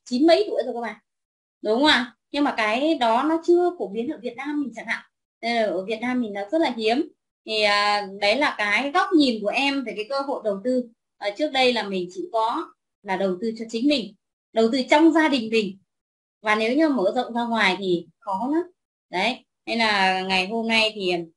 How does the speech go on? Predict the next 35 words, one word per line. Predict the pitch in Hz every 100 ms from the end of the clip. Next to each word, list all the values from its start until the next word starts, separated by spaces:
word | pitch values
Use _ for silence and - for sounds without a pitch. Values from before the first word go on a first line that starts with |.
| _ _ _ _ _ _ _
em | - 233 208
cũng | 185
mong | 220 226 226
muốn | 196 220
làm | 277 226 208
thế | 226
nào, | 277 247 208 - _ -
à, | 196
để | 190 180 -
xem | 294 294 285
ở | 202
Việt | 196 233
Nam | 254 294 277
mình | 233 226
có | 226 277
những | 330 254
doanh | 294 302 285
nghiệp, | 240 -
có | 247
những | 330 -
cái | 254
cơ | 294 294
hội | 294 254 233
nào | 220
đó | 208 220 302
để | 330 -
chúng | -
ta | 302
cùng | 294 254 240 _ _ -
nhau | 302 311
tìm | 285
hiểu. | 240 202 247 311
Biết | 453 349
đâu | 330 320
được | 285